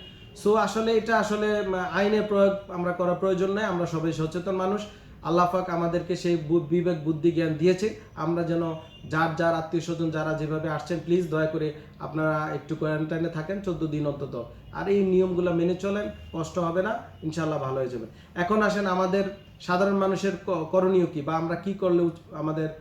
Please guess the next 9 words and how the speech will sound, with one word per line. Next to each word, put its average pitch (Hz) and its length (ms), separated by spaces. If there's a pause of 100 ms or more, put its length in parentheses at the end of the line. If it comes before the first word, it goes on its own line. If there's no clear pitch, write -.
(320)
এই 175 200
রোগ 175 240
থেকে 175 180
আমরা 156 200
অনেকাংশেই 160 600 (580)
বা-, 147 240
বাঁচতে 151 260
পারবো 151 280
ইনশাআল্লাহ। 160 500